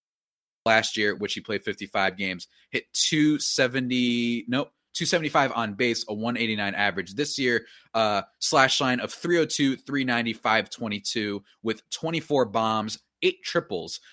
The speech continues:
over the course of a hundred fifty-nine games. A lot of games played. He's young. He's young. Brian Reynolds also a pretty capable glove, which is very good.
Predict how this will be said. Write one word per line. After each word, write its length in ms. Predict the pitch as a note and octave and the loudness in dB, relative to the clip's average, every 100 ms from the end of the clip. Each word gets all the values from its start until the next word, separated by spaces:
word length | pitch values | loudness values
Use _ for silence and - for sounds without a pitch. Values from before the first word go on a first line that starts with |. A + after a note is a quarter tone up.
| _ | _
over 160 | A#2 A2 | -4 -4
the 60 | |
course 320 | - A#2+ A2 | -4 -2 -2
of 100 | - | -4
a 60 | G2 | -10
hundred 300 | - A#2 G2+ | -10 -10 -10
fifty-nine 400 | G#2+ - F#2+ F2+ | -10 -8 -6 -4
games. 200 | G2+ G#2 - - | -4 -6 -10 -10
A 40 | |
lot 200 | A2 C#3 | 2 2
of 60 | C#3+ | 4
games 220 | C3+ A#2+ | 0 -2
played. 320 | - C#3 A2 - - | 0 2 2 0 -10
He's 320 | - A#3 E3 | 2 2 4
young. 260 | F3 F#2+ - _ _ _ _ _ | 4 2 -2 _ _ _ _ _
He's 220 | D3+ D3 | -6 -2
young. 220 | C3 F#2+ - _ _ | -2 -4 -8 _ _
Brian 200 | D3 E3 | 0 2
Reynolds 200 | D#3+ C3+ | 2 0
also 320 | - D3 E3 | 0 0 0
a 60 | B2 | -2
pretty 500 | - - D#3+ D#3+ D#3+ | -6 -12 -8 -6 -6
capable 480 | - D#3+ D#3+ D3+ D#3+ | -4 -4 -4 -4 -2
glove, 380 | C3 G3+ C3+ | 2 2 2
which 160 | A2+ - | -2 -6
is 80 | A2 | -2
very 260 | A#2+ A2 | 2 2
good. 260 | G2+ G#2+ E2 | 2 -2 -2